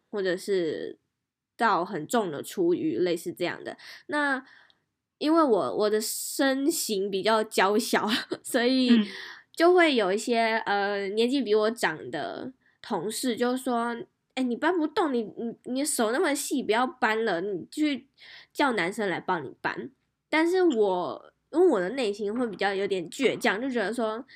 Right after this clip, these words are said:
Speaker 1: ：“那个谁谁谁也是女生，可以，为什么我不行？<laughs> 为什么要把我贴这个标签？”但我，我知道他们的出发点是好的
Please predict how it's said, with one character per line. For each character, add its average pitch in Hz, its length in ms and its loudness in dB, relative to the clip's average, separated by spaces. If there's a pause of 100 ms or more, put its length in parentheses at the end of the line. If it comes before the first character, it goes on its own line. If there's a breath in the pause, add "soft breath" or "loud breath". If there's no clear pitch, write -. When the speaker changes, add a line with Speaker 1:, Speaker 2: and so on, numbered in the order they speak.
(1080 loud breath)
Speaker 1:
：“那 381 100 4
个 285 140 6
谁 247 260 2
谁 247 220 2
谁 147 360 -2
也 208 160 2
是 294 140 0
女 240 220 0
生， 214 240 -2
可 202 260 -4
以， 196 180 0
为 220 140 4
什 247 140 -2
么 165 80 -4
我 95 180 -8
不 185 220 -2
行？ - 240 -12 (140)
<laughs> - 120 -20
为 320 220 6
什 330 140 8
么 262 180 4
要 262 160 2
把 202 180 0
我 196 140 0
贴 208 280 0
这 208 80 2
个 190 100 2
标 175 280 -2
签？” 180 340 -8 (580 loud breath)
但 339 220 2
我， 214 260 4
我 214 120 4
知 285 80 0
道 330 180 4
他 311 220 0
们 277 200 2
的 180 120 -2
出 233 640 -4 (220)
发 233 220 2
点 - 160 -2
是 - 120 -4
好 - 280 -6
的 - 200 -14